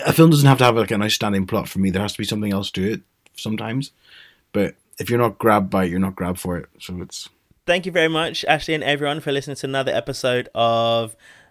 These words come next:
Speaker 2: Movies with Matt. Uh, we both sound really disappointed that the film didn't, you know.
Speaker 1: I am. I was. I had such
Speaker 2: Yeah.
Speaker 1: high hopes when you give me, when you give it a five. I was like, "This is it." But, oh well.
Speaker 2: I wish I watched this Spanish film that, uh, was recommended to me, but I didn't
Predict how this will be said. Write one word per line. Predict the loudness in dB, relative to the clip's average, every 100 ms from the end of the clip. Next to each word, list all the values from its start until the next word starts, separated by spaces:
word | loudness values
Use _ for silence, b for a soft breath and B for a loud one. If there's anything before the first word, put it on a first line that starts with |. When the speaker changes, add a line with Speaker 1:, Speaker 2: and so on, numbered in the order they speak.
| _
Speaker 2:
Movies | -2 -2 0 -2 -4
with | -6
Matt. | -2 0 0 -2 0
Uh, | 4 6
we |
both | 8 8 6
sound | 2
really | 0 -2
disappointed | -4 -2 -2 0 -2 -4
that | -4
the | -2
film | -4 -4
didn't, | -6 -8 -10 -18 -20 -8
you | -6
know. | -4 -8 -4
Speaker 1:
I | 2 6
am. | 6 8 8 10
I | 10
was. | 8
I | 6 6
had | 6
such | 6 4
Speaker 2:
Yeah. |
Speaker 1:
high | 6
hopes | 6 4 6
when | 6
you | 6
give | 8 8
me, | 6
when | 6 6 6
you |
give | 8 6
it |
a | 6
five. | 6 4 6 4
I |
was | 4
like, | 2 -2 _ _ _ _
"This | -10 -2
is | 0
it." | -2 -8 _ _ _
But, | -12 -12 -8
oh | -6
well. | -4 -4 -6 2
Speaker 2:
I |
wish | 4 6 6
I |
watched | 6 4 2 -4 -4 0
this | 2
Spanish | 2 4 4 4 2
film | 2 2 2
that, | 0 -2 -4
uh, | -2
was | -2
recommended | -6 -4 -6 -6
to | -6
me, | -8 -6
but | -4 -6
I |
didn't | -2 -2 0 -4 -10 -14